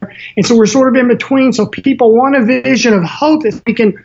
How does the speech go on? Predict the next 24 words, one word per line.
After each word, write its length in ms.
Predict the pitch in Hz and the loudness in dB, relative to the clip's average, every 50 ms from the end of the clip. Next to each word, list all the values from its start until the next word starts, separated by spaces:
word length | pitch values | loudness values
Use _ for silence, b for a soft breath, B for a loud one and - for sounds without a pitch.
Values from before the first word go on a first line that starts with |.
| B B B B _ _ | B B B B _ _
overcome 640 | - 226 220 233 220 226 - 254 277 302 320 262 226 | -2 0 0 0 0 -2 -2 -2 0 0 0 2 2
those 180 | 226 220 208 | 2 0 0
problems 540 | 214 - - 247 240 233 240 233 233 233 214 | -2 -4 -4 0 0 0 2 2 2 2 2
and 120 | 226 226 - | 0 0 -2
still 200 | - - 240 196 | 0 0 0 0
have 340 | 185 214 240 247 247 220 | 0 -2 0 0 0 0
the 60 | 208 208 | 0 0
benefits 460 | 175 220 226 220 180 226 220 - 214 | 0 0 0 0 0 -2 -2 -2 -2
of 60 | 202 | -2
the 100 | 180 196 | -2 -2
technology. 680 | 196 196 202 202 202 208 226 247 247 247 247 208 - 208 | -2 -4 -4 -2 -2 -2 0 0 2 2 0 0 0 -2
And 100 | 190 190 | -2 -2
I 60 | 196 | -2
think 220 | - 226 214 202 | -2 -2 -2 0
that's 180 | 220 214 - - | -2 -4 -2 -2
what 160 | 220 180 180 | -2 0 2
most 440 | 180 190 202 214 240 277 311 - - | 2 4 4 4 4 2 0 0 0
of 80 | 302 | 0
the 80 | 226 220 | 0 0
superheroes 920 | 196 - - 233 - 220 208 156 190 202 202 202 202 - 202 202 190 180 | -2 0 -2 -2 0 0 0 0 2 0 0 0 -2 -2 0 0 0 -2
offer, 500 | - 196 208 247 294 - - 202 185 196 | -2 -2 -2 -2 -2 -2 -2 -2 -2 0
although 360 | 202 202 196 180 196 202 202 202 | 0 0 2 2 2 4 4 2
the 140 | 185 190 | 2 2
Watchman 840 | 185 185 202 214 247 240 - - 208 196 190 185 185 190 196 190 B | 2 2 2 0 0 -2 -2 -4 -2 -2 -2 -2 -2 -2 -2 -4 B